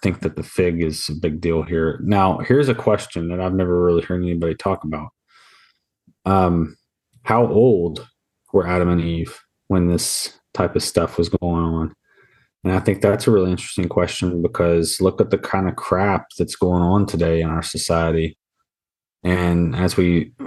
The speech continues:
learn in Matthew, um, s-, chapter seven sixteen, it says, "Ye shall know them by their fruits."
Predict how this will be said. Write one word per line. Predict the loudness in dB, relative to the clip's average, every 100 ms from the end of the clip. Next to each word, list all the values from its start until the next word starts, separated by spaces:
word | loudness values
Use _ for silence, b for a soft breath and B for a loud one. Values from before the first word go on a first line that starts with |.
| -6
learn | 0 2 4
in | 4 2
Matthew, | 0 0 2 2 4 2 -2 -8 _ _ _ -12
um, | -10 -8 -10 -10
s-, | -10 -10 -10
chapter | -2 -2 0 -4
seven | 0 0 0 0 -2 -4 -8
sixteen, | -2 -2 -2 -4 0 2 2
it | 0
says, | -2 2
"Ye | 2 2
shall | 2 2
know | 2 2
them | 2 0
by | 0 -4
their | -8
fruits." | -4 -2 -2 -4 -8 -10 -10